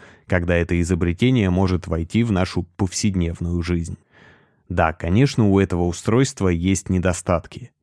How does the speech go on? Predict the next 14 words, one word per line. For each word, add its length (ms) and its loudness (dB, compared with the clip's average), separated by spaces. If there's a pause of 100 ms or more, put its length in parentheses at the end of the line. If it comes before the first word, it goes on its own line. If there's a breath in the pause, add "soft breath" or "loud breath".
(380)
Например, 560 0
то, 240 4
что 380 0
такие 360 -4
тесты 360 0
одноразовые, 880 0 (160)
а 220 -2
значит, 460 -2
непригодны 760 2
для 240 0
постоянного 840 0
мониторинга 720 2
качества 600 -2
воды. 420 0